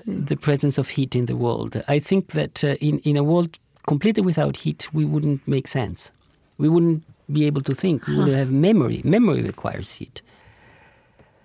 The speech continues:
Speaker 2: So because there's so much heat in us and that we generate all the time,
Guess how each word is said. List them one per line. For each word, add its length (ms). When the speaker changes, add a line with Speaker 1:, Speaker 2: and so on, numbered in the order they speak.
Speaker 2:
So 160
because 280
there's 180
so 160
much 220
heat 340
in 160
us 340
and 380
that 160
we 160
generate 520
all 180
the 100
time, 580